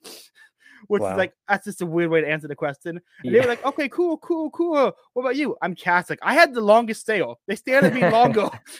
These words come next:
Speaker 1: than the girl was, like, three different hair colors. I'm like,
Speaker 2: Oh,
Speaker 1: "Come on."
Speaker 2: wow.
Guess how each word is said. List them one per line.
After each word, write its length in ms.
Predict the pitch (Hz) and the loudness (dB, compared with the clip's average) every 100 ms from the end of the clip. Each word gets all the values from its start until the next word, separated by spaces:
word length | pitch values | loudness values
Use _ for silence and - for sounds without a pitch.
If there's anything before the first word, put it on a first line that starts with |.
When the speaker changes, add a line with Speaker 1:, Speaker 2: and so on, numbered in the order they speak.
| 233 | -8
Speaker 1:
than 100 | 240 | -6
the 80 | 233 | -4
girl 240 | 214 233 | 0 0
was, 140 | 220 214 | 0 -4
like, 120 | 196 | -4
three 140 | 254 | -2
different 220 | 233 214 | -2 0
hair 120 | 208 226 | -2 -2
colors. 500 | 214 180 175 - - - - 226 | -2 -2 -4 -6 -20 -20 -18 -12
I'm 120 | 233 | -8
like, 100 | 165 | -2
Speaker 2:
Oh, 40 | |
Speaker 1:
"Come 280 | 104 101 92 | 0 0 -2
on." 200 | - 95 | -2 -4
Speaker 2:
wow. 120 | 95 | -8